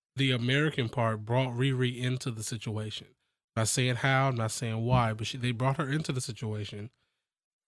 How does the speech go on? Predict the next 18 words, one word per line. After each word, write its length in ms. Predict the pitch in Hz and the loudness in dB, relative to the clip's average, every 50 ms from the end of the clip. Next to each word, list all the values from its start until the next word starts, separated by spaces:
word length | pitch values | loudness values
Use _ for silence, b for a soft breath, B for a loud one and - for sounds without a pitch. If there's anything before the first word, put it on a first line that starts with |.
| - 131 | 2 2
Because 420 | 143 135 - - 160 160 151 135 | 2 4 4 6 6 6 6 6
they 140 | 135 139 139 | 4 4 4
stole 400 | 135 - - - 139 139 139 139 | 4 2 0 2 2 4 4 4
something 440 | 127 - - 127 117 - 120 107 107 | 2 2 0 -2 -2 -2 -2 -4 -4
from 320 | - - 127 120 117 110 | -4 -2 -2 -2 -2 -2
her. 240 | 107 107 110 - - _ _ _ _ _ _ _ _ _ _ _ _ _ _ _ _ _ _ _ _ - | -4 -6 -10 -12 -18 _ _ _ _ _ _ _ _ _ _ _ _ _ _ _ _ _ _ _ _ -2
It's 120 | 123 - | 0 0
something 280 | - 147 139 139 139 117 | 2 2 2 2 0 0
that 100 | 110 104 | 0 0
she 300 | - - - 147 175 190 | 0 0 2 2 2 4
made, 400 | 190 185 185 180 165 147 131 127 | 4 4 4 4 2 2 0 -2
she 200 | - - - 131 | -4 -4 -4 -2
was 180 | 131 139 139 147 - | -2 -2 -4 -2 2
asked 380 | 185 190 185 160 147 - - - | 4 4 4 4 2 0 -4 -8
to 100 | - 110 | -6 -4
make 320 | 110 113 113 110 101 - - b b b b _ _ - | -2 -2 -2 -2 -4 -8 -14 b b b b _ _ -4
for 280 | - 135 127 123 131 - | 2 2 4 4 2 0
a 600 | 127 117 117 117 117 113 113 113 110 110 113 | 0 0 0 0 0 -2 -2 -4 -4 -6 -8